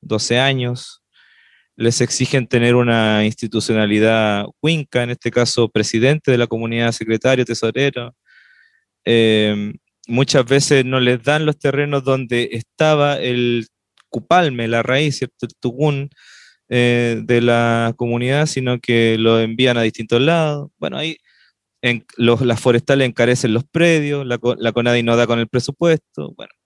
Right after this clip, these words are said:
Y ahí pueden estar diez, doce años, entonces ahí es cuando se aburren. Y si es que tienen título de merced, porque los títulos de merced lo re-, lo repartió el Estado, pero no todas las comunidades tienen título de merced.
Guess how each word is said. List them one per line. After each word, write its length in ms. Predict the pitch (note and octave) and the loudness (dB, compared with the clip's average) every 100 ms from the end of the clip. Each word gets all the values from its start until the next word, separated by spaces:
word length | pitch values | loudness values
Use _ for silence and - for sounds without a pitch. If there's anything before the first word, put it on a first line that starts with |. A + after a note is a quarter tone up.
| _ _ - _ _ | _ _ -20 _ _
Y 80 | B2 | 0
ahí 140 | D3 G3 | 2 4
pueden 240 | F3+ B2 | 2 2
estar 280 | A#2 B2+ A#2 | 0 0 2
diez, 180 | C3+ C#3 | 0 0
doce 280 | A#2+ - | -2 -2
años, 280 | B2 G#2+ F#2+ G#2 | -6 -6 -10 -14
entonces 380 | - B2 A#2 | -6 -4 0
ahí 100 | A#2 | 2
es 80 | A#2+ | 0
cuando 240 | - B2+ B2+ | 0 -2 0
se 120 | C3 | 0
aburren. 400 | A#2+ C3 F#2+ F2+ - - _ _ _ _ _ _ _ - | 0 -2 -4 -10 -16 -20 _ _ _ _ _ _ _ -4
Y 120 | B2 | 0
si 140 | - | 0
es 60 | C#3+ | 0
que 140 | - | -2
tienen 280 | B2+ B2+ A#2+ | 0 0 0
título 320 | C3 A#2+ A#2 | 0 2 4
de 100 | A2+ | 4
merced, 380 | A2+ A#2+ - C3+ _ _ _ _ | 2 0 -2 -4 _ _ _ _
porque 260 | - A2+ - | -10 -4 -2
los 140 | A2+ | -2
títulos 360 | - B2 B2+ A#2 | -4 -2 0 2
de 80 | A2+ | 2
merced 320 | A2 - B2+ | 0 0 0
lo 200 | A#2+ A2+ | 2 0
re-, 180 | G#2+ - | 0 -6
lo 200 | G#2+ G#2+ | -4 -4
repartió 420 | G#2+ G#2 G2+ A2 | -2 -2 0 -2
el 60 | G2+ | -2
Estado, 400 | - D#3+ G2+ F2+ _ _ _ _ _ _ _ - | -2 0 0 -4 _ _ _ _ _ _ _ 0
pero 200 | A2 A2+ | 2 4
no 140 | E3 | 2
todas 220 | C#3+ A2+ | 4 2
las 100 | A2 | 2
comunidades 380 | - A2 G#2+ G2+ | -2 -2 -2 -2
tienen 200 | G#2+ G2+ | -2 -4
título 260 | - G2+ G2 | -4 -2 -2
de 60 | |
merced. 240 | F#2 - | -4 -8